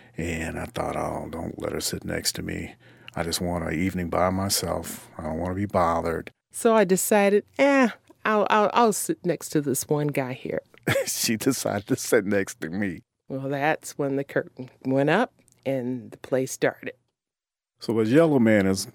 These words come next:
Speaker 1: going on, there's a little bit of a violent episode that happens.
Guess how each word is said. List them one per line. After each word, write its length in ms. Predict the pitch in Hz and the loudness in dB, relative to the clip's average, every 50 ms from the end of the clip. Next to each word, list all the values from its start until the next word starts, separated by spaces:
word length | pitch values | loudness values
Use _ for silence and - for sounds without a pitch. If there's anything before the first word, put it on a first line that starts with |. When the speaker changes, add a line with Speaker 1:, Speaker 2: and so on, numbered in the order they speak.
| - | -2
Speaker 1:
going 320 | - 101 101 101 92 90 95 | 2 4 4 4 4 4 4
on, 480 | 101 101 92 87 78 76 76 80 - - _ _ _ - | 4 4 4 4 2 0 -4 -6 -10 -16 _ _ _ -6
there's 200 | 95 92 85 92 | -6 -6 -4 -6
a 60 | 90 | -4
little 220 | 90 95 101 92 | -2 0 0 0
bit 280 | 87 90 85 - 98 92 | -2 -4 -4 -4 -4 -4
of 140 | 90 85 - | -4 -6 -6
a 100 | 90 82 87 87 - _ _ _ _ _ _ _ _ | -8 -8 -10 -14 -20 _ _ _ _ _ _ _ _
violent 640 | - 87 87 98 98 98 98 95 92 90 85 76 67 | -16 -4 0 2 4 4 4 2 2 0 -2 -4 -4
episode 640 | - 87 82 80 - 87 85 - - 92 85 85 85 | -6 -6 -6 -6 -6 -8 -8 -6 -6 -4 -6 -4 -6
that 140 | 87 82 80 | -6 -6 -6
happens. 640 | 90 85 82 82 80 - 82 80 82 - - - | -4 -4 -4 -4 -4 -6 -10 -10 -10 -10 -12 -12